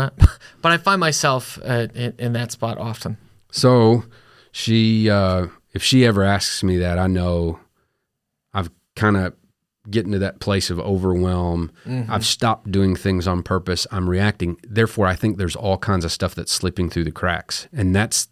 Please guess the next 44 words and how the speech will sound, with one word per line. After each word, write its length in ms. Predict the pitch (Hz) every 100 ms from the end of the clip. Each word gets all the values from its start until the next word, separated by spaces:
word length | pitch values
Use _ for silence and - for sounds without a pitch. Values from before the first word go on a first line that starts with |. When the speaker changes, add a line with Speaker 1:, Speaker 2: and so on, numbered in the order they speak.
| -
Speaker 2:
where 220 | 98 87
I 100 | 80
get 300 | 73 104 -
my 160 | 90 76
stress 480 | - - 90 -
from. 320 | - - - - -
Speaker 1:
Mm-hmm. 380 | 131 120 127 120 - - - - -
Speaker 2:
I 60 | 101
don't, 200 | 92 98 _ _ _ _ _
and 160 | 95 85
I 40 |
hate 200 | 78 90
that 140 | 90 -
feeling. 400 | - 82 76 - 139
Speaker 1:
Mm-hmm. 360 | 127 120 120 113 - _ - 82
Speaker 2:
Um, 400 | 78 80 - - _ _ _ -
so 360 | - 98 87 85 - - - -
that's 200 | 107 -
when 80 | 101
I 80 | 92
know 180 | 90
I 60 | 87
need 200 | 87 80
to, 260 | 82 80 - _ _ -
to 80 |
get 280 | 80 95 -
back 400 | 87 85 - - _ _ _ _ _ _
in 180 | 110 95
the 60 | 113
Speaker 1:
Mm-hmm. 60 | 110
Speaker 2:
program, 580 | 107 87 87 85 80
so 180 | - 95
to 60 | 85
speak, 540 | - 87 82 78 - -
and 120 | 85
start 400 | - - 92 -
going 320 | 87 82 80
back 260 | 80 80 -
to 180 | 80 85
doing 340 | - 87 82
everything 300 | 78 73 82
on 100 | 80
purpose. 380 | - 90 92 - -
Speaker 1:
Yeah. 180 | 139 117